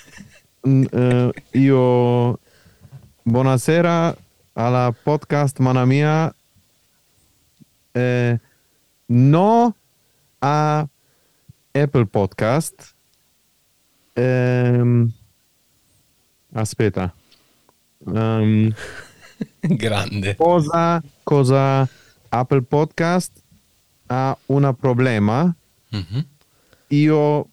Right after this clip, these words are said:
Speaker 2: podcast no inserire a Apple.
Speaker 1: Mhm.
Speaker 2: E si sa, ehm,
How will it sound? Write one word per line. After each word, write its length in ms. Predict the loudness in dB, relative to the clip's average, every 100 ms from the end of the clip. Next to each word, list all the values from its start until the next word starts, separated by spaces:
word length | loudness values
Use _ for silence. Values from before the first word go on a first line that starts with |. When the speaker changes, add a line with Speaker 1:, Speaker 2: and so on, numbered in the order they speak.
| _
Speaker 2:
podcast 760 | -4 -4 -4 -2 -2 -6 -18 -6
no 500 | 0 4 4 2 0 0
inserire 880 | 0 0 0 0 2 2 0 -2 -4 _ -8
a 260 | -6 -6 -8 -6
Apple. 520 | -4 -2 0 0 0 -4 _ _ _
Speaker 1:
Mhm. 320 | -8 -4 -4 -4 _ _ _ _ -2
Speaker 2:
E 180 | -2 0
si 220 | 0 -2
sa, 400 | 0 0 0 -2 -6 _ _ _ _ _ _ _
ehm, 640 | -4 -2 0 0 2 2